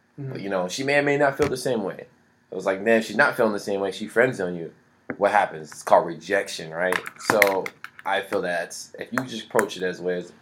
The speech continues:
Speaker 2: I'm just a friend, just a friend of mine. Like, we hung out, we kicked it, we became good friends. You know, if something sparks in there ten years down the line, okay, whatever. You know,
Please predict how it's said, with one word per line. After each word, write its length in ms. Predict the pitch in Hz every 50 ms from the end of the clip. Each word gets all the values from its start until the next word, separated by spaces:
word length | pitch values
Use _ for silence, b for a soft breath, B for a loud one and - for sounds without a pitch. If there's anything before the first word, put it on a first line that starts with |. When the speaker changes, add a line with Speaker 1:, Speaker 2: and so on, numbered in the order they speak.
| -
Speaker 2:
I'm 200 | - 147 185 226 220
just 140 | 226 226 -
a 40 |
friend, 280 | - - 320 254 202 -
just 140 | - - -
a 20 |
friend 200 | - 127 123 123
of 80 | 123 120
mine. 320 | 123 120 120 120 120 123 117
Like, 220 | 98 90 87 - - -
we 160 | 98 110 107
hung 220 | 107 104 110 101
out, 240 | 101 101 104 101 95
we 60 | 92 90
kicked 260 | - 104 98 - -
it, 220 | 104 101 98 - b b b b b b -
we 120 | - 95
became 200 | 90 101 95 92
good 160 | 87 90 87
friends. 520 | - - 104 104 104 101 101 104 101 - - b b b b b b b b _ _ -
You 80 | -
know, 60 | 82 82
if 80 | 82 -
something 200 | 117 104 104 101
sparks 320 | - 113 110 113 113 113
in 100 | 120 117
there 280 | 120 120 123 123 123 123
ten 200 | - - 123 123
years 160 | 127 127 123
down 140 | 123 127 123
the 60 | 131
line, 280 | 135 139 147 151 151 160
okay, 260 | - 104 - - -
whatever. 420 | - 143 - - - 87 82 - - -
You 80 | - 92
know, 220 | 101 104 107 107